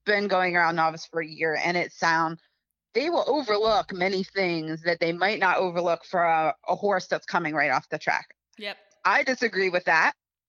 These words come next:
Speaker 1: because I'm like, "Well, that horse has been doing a really hard job." Like, we have to look at racing like a job.
Speaker 2: Yep.
Speaker 1: So I get frustrated as a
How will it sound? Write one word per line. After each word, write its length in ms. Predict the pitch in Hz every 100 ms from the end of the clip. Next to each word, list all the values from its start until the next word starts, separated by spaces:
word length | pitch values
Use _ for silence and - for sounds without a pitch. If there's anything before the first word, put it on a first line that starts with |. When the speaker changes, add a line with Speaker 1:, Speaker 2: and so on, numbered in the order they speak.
| _
Speaker 1:
because 220 | - 226
I'm 100 | 208
like, 160 | 185 175
"Well, 400 | 240 196 165 185
that 200 | 220 214
horse 240 | 311 349 262
has 140 | 233
been 240 | 196 220
doing 320 | 180 269 247 147
a 120 | 208
really 300 | 196 208 185
hard 340 | 160 170 165
job." 320 | 165 156 120 175
Like, 200 | 165 -
we 120 | 220 240
have 240 | 269 285 -
to 100 | 285
look 240 | 240 190 -
at 140 | 127
racing 460 | 160 165 165 226 240
like 200 | 165 - -
a 80 | 147 -
job. 360 | 131 - - - _ _
Speaker 2:
Yep. 200 | 214 202
Speaker 1:
So 240 | 202 160 -
I 220 | 170 202
get 240 | 202 175 -
frustrated 680 | 170 - 170 151 151 143 -
as 260 | 156 151
a 340 | 151 - 151